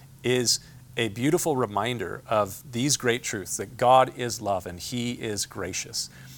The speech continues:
And so I think what we're gonna see as we go through the book of Deuteronomy is God's love and his grace unfolding through these sorts of things. And I hope that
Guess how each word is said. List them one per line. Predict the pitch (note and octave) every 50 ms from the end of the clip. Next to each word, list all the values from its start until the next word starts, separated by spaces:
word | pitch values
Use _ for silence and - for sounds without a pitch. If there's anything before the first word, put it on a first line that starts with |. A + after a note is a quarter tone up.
| - - - - - -
And | C3+ B2+ A#2
so | - D3 C#3 C3 C3 C3 C3 -
I | C3
think | C3+ - G#3 G3
what | A3+ G3+
we're | E3 D#3+
gonna | D3+ D3 B2+
see | - - C3
as | A2+ G2
we | G#2 G#2
go | G2+ A#2 B2
through | B2+ - C3 B2
the | A2
book | G2 A2 -
of | - G2+
Deuteronomy | A2+ G#2+ F#2 F#2+ F#2+ G2 F#2+ F2+ E2+
is | - - - F#2+ -
God's | - - G#2 A2+ A2+ G#2+ G#2
love | G2 A2 A2+ G#2
and | A2 - G#2+
his | G#2 G2 G2+
grace | - A2+ G#2+ G2+ - - - - - - - -
unfolding | D3+ D3+ D#3 D#3 D3 - - - C3 C3 C3 A#2+ A2 G2 F#2+ F2+ E2+
through | - - - A#2+ A2+ A2 G#2 G#2+ A2+
these | G#2+ G#2 F#2+ -
sorts | - G#2+ F#2+ F2+ -
of | F#2 -
things. | - F#2 F2 F2 F2 -
And | - - G2+
I | G2
hope | G2 - - D#3+ D#3+ D#3+ -
that | - A#2 G#2+